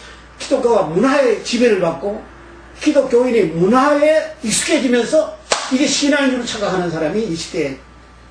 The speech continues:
차반이 그런 사람들이야. 우리는 문화가 아니고 예수의 구속이 내 속에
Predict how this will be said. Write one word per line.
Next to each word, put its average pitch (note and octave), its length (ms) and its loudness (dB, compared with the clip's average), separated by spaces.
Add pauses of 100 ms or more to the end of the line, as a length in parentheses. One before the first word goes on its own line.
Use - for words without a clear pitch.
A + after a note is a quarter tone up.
(320)
차반이 C#4 440 0
그런 C4 180 -6
사람들이야. C#3 480 -8 (680)
우리는 D#3+ 380 -4 (600)
문화가 D#3 360 -6
아니고 C3 220 -10 (880)
예수의 D3 500 -6 (680)
구속이 G#3+ 420 -2
내 E3 120 -2
속에 D3+ 420 -4